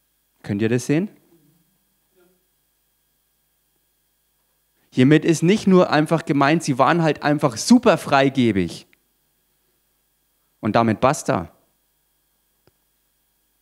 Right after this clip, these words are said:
sondern sie waren freigebig aus dem Überschwang ihrer Freude heraus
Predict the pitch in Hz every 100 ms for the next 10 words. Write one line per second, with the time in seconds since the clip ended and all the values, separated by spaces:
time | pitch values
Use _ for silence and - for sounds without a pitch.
0 | _ _ _ _ _ _ _ _ _ _
1 | _ - - 151 170 135 165 170 _ _
2 | _ _ _ _ - 123 110 135 160 170
3 | 151 - _ _ _ - - 113 147 220
4 | 127 113 117 175 214 - - _ _ _
5 | _ _ _ _ _ _ _ _ _ _
6 | _ _ _ _ _ _ 113 117 117 113
7 | 180 190 202 185 139 131 165 - 143 127
8 | 107 127 127 175 190 143 110 101 104 139
9 | 170 -